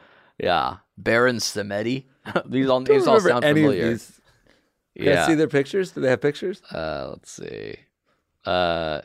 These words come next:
Speaker 1: it, it sort of, but, like, it looks like some of them are just characters from the movie, so it's hard to say which one. I mean, these are just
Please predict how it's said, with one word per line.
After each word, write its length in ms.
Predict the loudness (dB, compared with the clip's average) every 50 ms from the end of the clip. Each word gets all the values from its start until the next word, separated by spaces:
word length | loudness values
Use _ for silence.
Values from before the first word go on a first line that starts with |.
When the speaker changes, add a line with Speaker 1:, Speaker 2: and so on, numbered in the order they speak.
| -12
Speaker 1:
it, 220 | -20 -20 -20 -20 -20 -20 _ _ -16
it 220 | -16 -16 -14 -16
sort 340 | -16 -12 -8 -4 -4 -4 -2
of, 220 | -4 -6 -8 -10
but, 140 | -12 -12 -10
like, 540 | -8 -8 -8 -8 -10 _ -18 -20 -20 _ _ _ _ _ -16
it 100 | -10 -8
looks 180 | -8 -8 -6 -8
like 140 | -8 -8 -8
some 240 | -8 -6 -6 -6 -4
of 60 | -6
them 140 | -6 -6 -6
are 60 | -8
just 300 | -8 -10 -12 -14 _ -12
characters 560 | -8 -6 -4 -4 -6 -6 -8 -10 -10 -10 -10
from 180 | -12 -12 -12 -12
the 80 | -12
movie, 540 | -12 -10 -10 -10 -10 -12 -12 -14 -14 -14 -16
so 140 | -16 -12 -12
it's 120 | -12 -10 -10
hard 180 | -12 -12 -12
to 80 | -14 -16
say 200 | -14 -12 -10 -10
which 220 | -12 -12 -14 -14
one. 220 | -16 -16 -16 -18 -20 _ _ _ _ _ _ _ _ _ _ -14 -10
I 80 | -10
mean, 200 | -8 -8 -8 -6
these 200 | -8 -8 -8 -10
are 80 | -12 -14
just 460 | -14 -16 -16 -16 -20 -20 _ -20